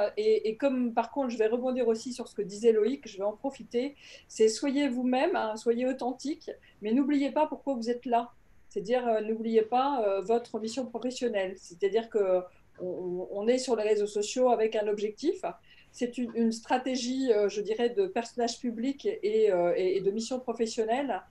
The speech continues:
euh, qu'il faut mettre en place, euh, pour, euh, pour pouvoir obtenir, euh, les résultats que, que vous attendez. Et vous y allez y trouver, euh, une mine, euh, d'or, euh, sur ces réseaux sociaux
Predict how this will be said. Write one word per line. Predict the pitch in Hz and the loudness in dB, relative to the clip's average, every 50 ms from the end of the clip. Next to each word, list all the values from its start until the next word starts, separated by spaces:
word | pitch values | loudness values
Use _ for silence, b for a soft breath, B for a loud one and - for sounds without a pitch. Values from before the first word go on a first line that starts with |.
| _ - - _ _ - | _ -20 -20 _ _ -6
euh, | 180 185 190 185 | -4 -2 -2 -2
qu'il | 185 - 214 | -4 -8 -8
faut | - 247 226 | -2 0 2
mettre | 233 233 233 - 247 | 2 2 0 -2 -4
en | 233 | -4
place, | 226 233 226 214 262 294 - - 196 160 170 _ _ _ _ _ _ - | -2 2 2 2 2 2 -2 -6 -8 -8 -8 _ _ _ _ _ _ -8
euh, | 185 180 180 - | -8 -8 -6 -4
pour, | 254 277 277 254 226 226 | -2 0 0 2 4 2
euh, | 202 196 | 2 2
pour | 190 - 208 - | 0 -4 -14 -12
pouvoir | - 208 196 233 247 233 | -10 -2 0 2 2 2
obtenir, | 214 208 - - 202 202 214 240 262 247 | 2 -2 -2 -4 -4 -2 0 0 -2 0
euh, | 220 202 196 | 0 0 0
les | 185 185 185 | 0 0 0
résultats | 190 202 202 180 180 196 180 - 226 233 | -2 -2 -4 -4 -6 -8 -4 -2 -2 -2
que, | 247 - - 190 185 180 175 175 | -2 -2 -2 -2 0 0 -2 -2
que | - 185 | -4 -6
vous | 170 175 175 | -10 -6 -4
attendez. | 196 185 185 190 180 180 175 190 254 294 - - _ b b b b b - | -4 -4 -4 -6 -8 -6 -2 -4 -4 -4 -6 -16 _ b b b b b -4
Et | 196 185 | -4 -2
vous | 208 226 208 233 | -2 0 4 6
y | |
allez | 220 208 220 247 254 | 6 6 6 4 2
y | 254 240 214 202 | 2 -2 -2 -4
trouver, | - - - 220 202 226 247 247 233 | -10 -10 -8 -2 2 4 4 6 6
euh, | 202 185 180 180 - - | 4 4 4 0 -2 -4
une | 220 220 214 214 208 214 | -4 -4 -2 -2 -4 -2
mine, | 220 226 269 294 285 269 233 214 | 0 2 2 4 2 2 0 0
euh, | 190 180 180 175 170 175 170 175 175 180 | 0 0 2 2 2 4 2 2 4 4
d'or, | 226 254 269 233 - - - _ - - 165 | 2 4 4 0 -2 -2 -14 _ -16 -12 -10
euh, | 165 165 165 170 | -8 -6 -6 -6
sur | 170 - - - | -6 -8 -10 -14
ces | - - 185 | -12 -8 -4
réseaux | 190 190 180 208 | -4 -4 -4 -4
sociaux | 214 - 185 185 - - 233 240 269 - | -6 -6 -8 -8 -2 0 0 0 0 -2